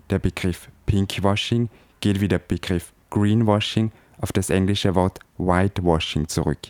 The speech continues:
Das kann mit Schönfärberei übersetzt werden. Viele Unternehmen haben erkannt, dass sich viele junge Menschen für Themen wie Chancengleichheit und Nachhaltigkeit interessieren. Das Pinkwashing hat aber nicht nur negative Auswirkungen,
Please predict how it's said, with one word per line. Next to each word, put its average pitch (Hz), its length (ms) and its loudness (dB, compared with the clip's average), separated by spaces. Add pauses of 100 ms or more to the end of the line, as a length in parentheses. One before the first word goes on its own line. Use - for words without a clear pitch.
(180)
Das 95 240 2
kann 101 220 2
mit 92 240 0
Schönfärberei 92 960 0
übersetzt 104 720 -2
werden. 80 380 0 (580)
Viele 117 420 0
Unternehmen 98 640 2
haben 87 200 2
erkannt, 87 420 -2 (520)
dass 90 200 -2
sich 90 160 -4
viele 107 240 0
junge 95 320 2
Menschen 101 480 0 (240)
für - 180 0
Themen 98 520 2 (360)
wie 90 160 0
Chancengleichheit 98 920 2 (320)
und 92 120 2
Nachhaltigkeit 90 920 0 (420)
interessieren. 92 800 0 (500)
Das - 200 -2
Pinkwashing 104 720 0
hat 110 220 0
aber 98 140 2
nicht 110 280 0
nur 104 180 4
negative 104 640 0
Auswirkungen, 85 720 2